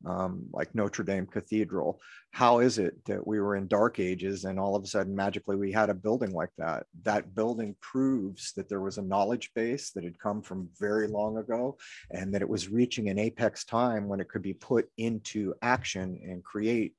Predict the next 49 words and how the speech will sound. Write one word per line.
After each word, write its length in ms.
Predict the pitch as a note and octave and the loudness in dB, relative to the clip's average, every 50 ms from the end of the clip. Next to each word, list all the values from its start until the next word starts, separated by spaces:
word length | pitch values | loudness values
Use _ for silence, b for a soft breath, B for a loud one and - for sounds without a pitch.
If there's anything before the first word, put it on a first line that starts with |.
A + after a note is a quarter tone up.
| _ _ _ | _ _ _
just 240 | - G2+ F#2 - - | -6 -6 -6 -4 -6
mind-boggling. 1300 | G2+ G2+ G#2+ A2 A2+ A#2 A#2+ B2 B2+ B2 A#2 G#2+ - - _ F#2+ F#2+ F#2 F#2 F2+ E2+ D#2+ D2 D2 B1+ - B B B B B B B | -6 -4 -2 2 4 4 6 6 6 4 2 0 -4 -2 _ 2 2 2 2 0 -4 -6 -6 -6 -8 -10 B B B B B B B
And 140 | - A2+ A2+ | -4 -2 2
not 200 | B2+ D#3+ F#3+ F#3 | 2 2 2 2
just 180 | - E3 - - | 0 -4 -4 -6
because 300 | - - C#3 A#2+ G#2+ - | 0 4 4 4 4 2
they're 120 | A2 G2+ | 0 -2
beautiful, 720 | F2+ F2 - G#2+ B2 C#3 B2 - - - F#2 F#2 G#2 - - _ - - | -2 -2 2 2 4 4 4 0 0 -2 -2 -2 -2 -4 -6 _ -6 -4
it 80 | - | -2
was 180 | G#2+ A2+ A#2+ - | -2 -2 -2 -2
more 240 | A#2+ A2+ B2+ C#3 D3 | 2 4 6 6 6
than 180 | B2 A2 G2 | 6 2 0
that. 220 | F#2+ F#2+ F#2+ F2 - | 0 -2 -2 -4 -4
They 80 | G#2+ G2+ | -6 -6
were 120 | G2 G#2 | -6 -6
tied 360 | G2+ - B2 C3 B2+ C3+ C3 | -4 2 4 6 6 6 4
to 100 | - A#2 | 0 -4
nature. 340 | A2 G#2+ G2+ F#2+ - - G2+ | -4 -2 -2 -4 -4 -8 -8
They 160 | F2+ G2 G2 | -6 -4 -4
were 120 | F#2+ F2+ G2 | -4 -4 -4
cymatically 800 | - - A2+ A2 G#2 A2 A#2 A#2+ B2 B2+ B2 - G#2+ G#2 F#2+ - | -4 -2 0 0 0 2 4 4 4 4 2 -2 -4 -6 -6 -6
created. 440 | - G#2+ G2 F#2+ F#2+ F2+ G2+ F#2 - | -4 -4 -2 -2 -2 -4 -6 -8 -8
They 120 | - G2+ G2 | -8 -6 -6
were 320 | F#2+ G2 G2 G2+ G#2 G2+ B B B B B B _ | -4 -4 -4 -4 -6 -6 B B B B B B _
each 440 | - A#2+ B2+ C3+ - - - - - - | 0 2 2 2 0 -2 -6 -6 -6 -6
little 300 | F#2 G#2+ C3 C3 A#2 - | -2 2 4 4 4 2
piece 380 | - - - C3+ B2+ A#2 - - | -2 -4 0 2 2 4 4 2
of 160 | A2 F#2 G#2 | 0 0 0
glass. 640 | A2+ G2+ G#2+ A2 A#2+ B2 G#2 F2+ - - - - - _ _ | 2 4 4 6 6 4 2 0 -4 -8 -14 -16 -20 _ _
There's 160 | G2 F#2+ E2+ | -6 -6 -2
very 200 | F2+ G#2+ A2+ A#2 | 0 2 2 2
little 300 | G2+ G2 A#2+ A#2+ B2+ A#2 | 2 2 2 4 4 2
of 60 | G2+ | 2
the 80 | F#2+ G2+ | 2 0
original 380 | G2 G2+ G#2 A#2 A#2 - G2 F#2 | 0 2 0 0 0 -4 -6 -4
glass. 360 | - F2+ D#2+ E2 G2 - - | -2 0 2 2 0 0 -2
There 200 | - A2 G#2+ - | -2 0 2 2
is 160 | D3 C3+ C3+ | 2 2 0
original 380 | C3+ G#2+ G#2 G#2+ - - F#2+ F2+ | 0 0 0 0 -2 -4 -6 -2
glass. 340 | - F2+ F#2 A2+ A2+ - | 0 2 2 2 2 0
We 80 | - B2+ | -2 0
don't 100 | C3+ D3+ | 0 0
even 140 | C#3+ C3+ B2+ | 0 2 2
know 80 | A2+ | 2
how 100 | A#2 B2+ | 2 2
to 40 | A2+ | 2
make 180 | A2 A#2 A#2+ - | 2 0 -2 -2
those 160 | - G#2 - | -4 -6 -6
colors. 500 | - - A2 A#2 - - - - - - | 0 2 2 4 4 0 -6 -10 -16 -20